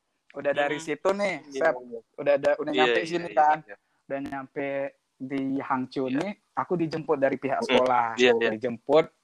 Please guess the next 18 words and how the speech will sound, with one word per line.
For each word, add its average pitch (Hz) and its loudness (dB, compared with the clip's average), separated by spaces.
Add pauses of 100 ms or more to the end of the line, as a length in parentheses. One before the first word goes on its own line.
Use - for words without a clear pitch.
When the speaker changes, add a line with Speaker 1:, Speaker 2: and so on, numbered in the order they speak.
(100)
Speaker 1:
sal-, 127 -2 (320)
eh, 123 -2
kayak, 135 4 (580)
apa 196 2
ya, 160 0
kalau, 147 6 (160)
kalau 151 8
di 160 -4 (600)
kuliah 180 4 (240)
di 170 -6
Indonesia 180 0
Speaker 2:
Hmm. - -16
Speaker 1:
apa 160 6
ya, 143 6
kalau 151 4
misalnya 160 -2
Speaker 2:
Mm-mm. - -6
Speaker 1:
ada 156 0